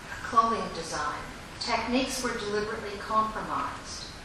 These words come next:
Hems were scissor cut and uneven. Fabric was knotted. Deliberate holes or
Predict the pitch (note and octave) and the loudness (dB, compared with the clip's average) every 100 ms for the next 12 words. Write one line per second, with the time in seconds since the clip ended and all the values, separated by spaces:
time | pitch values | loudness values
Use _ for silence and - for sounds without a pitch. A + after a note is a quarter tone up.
0 | - - A3 A3 A3+ - A3 - - A#3+ | -12 -2 0 2 2 0 0 -2 0 0
1 | G#3+ G3 - F#3 - - F#3+ F#3+ F#3 F#3 | -2 -4 -2 -2 -2 -4 -6 -2 -2 0
2 | G3 G3+ - - - A3 G3+ G#3 G3 G3+ | -2 -2 -4 -8 2 6 8 6 4 0
3 | G3 G#3 G#3+ G#3+ - G3 - - - F3+ | -4 0 8 8 8 2 -4 -10 -10 -4
4 | G3 G3+ G#3+ G3+ G3+ - G#3+ F#3+ F3 F3 | 0 2 2 2 0 -2 0 2 2 0
5 | - F#3+ | -2 -2